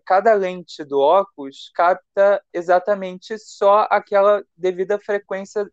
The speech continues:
de um projetor. Então, o do olho direito capta do projetor direito e do olho esquerdo capta do olho esquerdo. Quando teve o pico de luz, provavelmente o, o projetor direito parou, porque meio que seria uma forma de continuar o filme sem o três D,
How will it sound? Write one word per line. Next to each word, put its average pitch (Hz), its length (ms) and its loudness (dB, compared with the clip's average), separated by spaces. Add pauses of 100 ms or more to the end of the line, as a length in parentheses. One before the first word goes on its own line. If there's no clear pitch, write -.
de 170 140 -10
um 202 100 -10
projetor. 208 540 -2
Então, 143 360 -4 (320)
o 165 120 -6
do 160 120 0
olho 175 220 2
direito 151 480 -4
capta 147 500 -2
do 143 120 -12
projetor 147 420 -8
direito 185 640 -6
e 185 80 -10
do 180 100 -4
olho 180 160 0
esquerdo 185 400 -8
capta 170 340 -2
do 170 140 -8
olho 175 160 -2
esquerdo. 156 500 -6 (800)
Quando 330 280 0
teve 208 240 0
o 180 40 -14
pico 165 280 -4
de 147 100 -8
luz, 196 540 -2
provavelmente 208 840 0
o, 240 440 0
o 214 40 -2
projetor 202 480 -2
direito 170 640 -6
parou, 233 480 2 (160)
porque 160 720 -6 (540)
meio 170 240 0
que 185 240 0
seria 185 220 -2
uma 180 160 0
forma 185 280 -2
de 160 80 -20
continuar 190 600 -2
o 247 100 -4
filme 208 320 -10
sem 190 220 -14
o 185 60 -12
três 180 380 -4
D, 180 320 -2